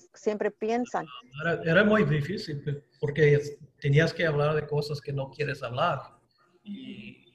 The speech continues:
Speaker 2: y, y llevé el, la contrata a la casa para hablar con mi esposa, porque si algo pasaba a mí, ella tenía que saber lo que ella iba a tener que, uh, what she was gonna have to do,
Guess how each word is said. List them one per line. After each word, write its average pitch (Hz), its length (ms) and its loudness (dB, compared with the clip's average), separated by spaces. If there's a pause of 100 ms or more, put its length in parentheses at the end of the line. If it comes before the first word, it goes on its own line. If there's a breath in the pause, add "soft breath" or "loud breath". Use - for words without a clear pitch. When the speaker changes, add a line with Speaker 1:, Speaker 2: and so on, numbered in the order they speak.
Speaker 2:
y, - 460 -14 (340)
y - 160 -12 (320)
llevé 143 360 8
el, 165 280 4
la 135 180 -2
contrata 147 420 -2
a - 20 -2
la 127 180 -2
casa 156 400 0
para 139 160 -2
hablar 139 260 -2
con 143 140 -4
mi 131 100 -4
esposa, 165 640 -2 (460 loud breath)
porque 147 220 2
si 156 120 0
algo 156 260 4 (200)
pasaba 151 520 4
a 135 40 0
mí, 165 480 0 (340 soft breath)
ella 180 280 2
tenía 160 320 2
que 143 100 -4
saber 147 680 0
lo 143 200 -4
que 143 340 -8
ella 165 280 0
iba 156 280 -2
a 143 100 -6 (460 loud breath)
tener 143 460 -6
que, 147 120 0
uh, 131 680 -6
what 170 140 -4
she 180 160 -2
was 165 180 2
gonna 147 160 2
have 135 200 0
to 120 100 -14
do, 156 320 -4